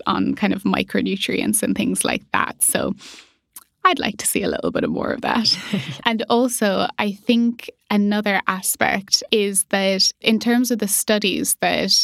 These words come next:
have, you know, been measuring the G I of these certain foods,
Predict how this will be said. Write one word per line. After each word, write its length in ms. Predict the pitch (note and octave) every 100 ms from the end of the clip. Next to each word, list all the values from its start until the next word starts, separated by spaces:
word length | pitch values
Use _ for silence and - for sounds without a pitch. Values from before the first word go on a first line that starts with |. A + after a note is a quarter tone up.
| C4+
have, 460 | - F#3+ F#3 - - _
you 100 | G#3+
know, 160 | F#3 F3
been 300 | G#3 G3 F#3+
measuring 760 | F#3+ F#3+ G3 F#3 F3+ F3+ F#3 - - -
the 80 | G3
G 260 | - F#3+
I 160 | F#3 F3+
of 180 | F3+ F#3+
these 220 | - F#3+
certain 380 | - F3+ - F#3+
foods, 580 | - A3 F#3 D#3 -